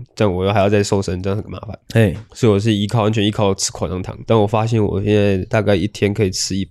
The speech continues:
Speaker 1: 包这个超值包的这个
Speaker 2: 对。
Speaker 1: extra-，
Speaker 2: Air-，
Speaker 1: extra 口香糖。
Speaker 2: 没有，是 Airwave，Airwave。
Speaker 1: 诶，哦，我买，我买这个啊。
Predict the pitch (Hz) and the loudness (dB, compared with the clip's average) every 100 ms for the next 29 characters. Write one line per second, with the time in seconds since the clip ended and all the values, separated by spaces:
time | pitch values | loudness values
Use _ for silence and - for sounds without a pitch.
0 | - 87 85 113 - 107 - 80 67 53 | -4 -2 -2 -6 -8 -6 -2 -2 -2 -6
1 | 50 - - 139 127 123 101 - 95 92 | -10 -14 -6 -2 -2 -2 -6 0 0 0
2 | 82 - - - 67 - - - - 180 | -2 -4 -6 -4 -4 -4 -6 -12 0 4
3 | 165 165 160 - - 113 123 - 87 - | 6 6 4 -2 -4 -4 -2 -2 -2 -4
4 | - - 87 - 135 - _ _ 120 120 | -8 -6 -6 -8 -10 -16 _ _ 4 4
5 | 117 117 123 123 113 95 - 117 120 120 | 4 4 4 6 6 2 -2 2 4 6
6 | 110 95 - _ 170 233 _ - - 127 | 4 2 -8 _ -2 -2 _ -20 -2 0
7 | 151 143 113 117 127 104 101 92 | 2 2 0 2 2 0 0 -4